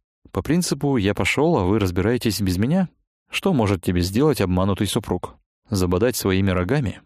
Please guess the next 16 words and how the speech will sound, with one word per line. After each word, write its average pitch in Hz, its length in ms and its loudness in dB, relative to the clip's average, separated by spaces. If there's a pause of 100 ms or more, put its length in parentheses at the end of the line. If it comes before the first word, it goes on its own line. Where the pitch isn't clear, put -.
(240)
Когда 110 280 -2
ты, 147 220 0
кабан 113 320 0
ростом 117 380 0
за 95 100 2
два 92 140 2
метра, 143 420 -2 (140)
и 135 120 -2
прямым 123 300 0
ударом 107 340 2
в - 80 -6
табло 110 360 0
расколешь 110 460 0
харю 127 300 2
любому 110 360 2
европейцу, 110 760 0